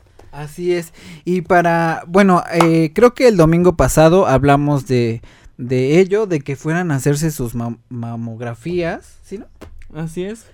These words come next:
Speaker 1: Este, recuerden que, este, va a haber mucho, mucho, mucho, mucho en Puebla para que ustedes acuden a todas, a todas las,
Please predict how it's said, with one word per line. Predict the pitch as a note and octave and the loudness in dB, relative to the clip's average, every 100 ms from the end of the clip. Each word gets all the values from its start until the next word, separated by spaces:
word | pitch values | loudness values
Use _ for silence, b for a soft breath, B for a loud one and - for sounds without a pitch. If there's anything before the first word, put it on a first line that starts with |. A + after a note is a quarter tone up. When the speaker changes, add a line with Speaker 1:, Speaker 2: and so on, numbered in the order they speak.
| _ | _
Speaker 1:
Este, | - C3+ - - C#3 B2+ B2 A#2+ - - - | -4 -4 -4 -4 0 0 0 -2 -6 -10 -4
recuerden | D3+ D#3 F#3 F#3+ G3+ G3 | 2 4 6 6 6 2
que, | E3+ D#3 C#3 C3 B2+ B2 B2 A#2+ A#2 A#2 A2+ - | 4 6 6 6 4 2 2 2 0 -2 -4 -6
este, | B2+ A#2+ - - B2 A2+ A2 A#2 - - b b b b b | -6 -6 -8 -8 -6 -4 -6 -8 -12 -20 b b b b b
va | - D#3 D#3+ | -10 4 8
a | |
haber | F3 F#3 E3+ | 10 10 8
mucho, | E3 F3 E3+ - F#3+ F#3+ - | 4 0 0 0 2 0 -4
mucho, | D#3 E3 - F#3 | -6 -6 -2 -2
mucho, | F3 F3 E3 F3 | -2 -4 -4 -4
mucho | E3 E3 - E3+ | -2 -2 -2 -2
en | D#3 C#3+ | -2 0
Puebla | F3 E3+ D#3+ E3+ | 2 2 2 -2
para | - D3 C#3 | 0 0 0
que | - | -2
ustedes | C3+ - E3 G3 | -4 2 2 2
acuden | C#3+ - D#3+ E3+ E3 | -2 -2 -2 -2 -6
a | C3+ C3+ | -8 -10
todas, | - F3 F#3 G#3+ A#3+ - | -8 -8 -6 -8 -10 -12
a | C#3+ | -12
todas | D3 - G#3 C4 C4+ G3 | -12 -8 -6 -6 -10 -4
las, | F3+ D3+ C#3+ | 0 -2 -4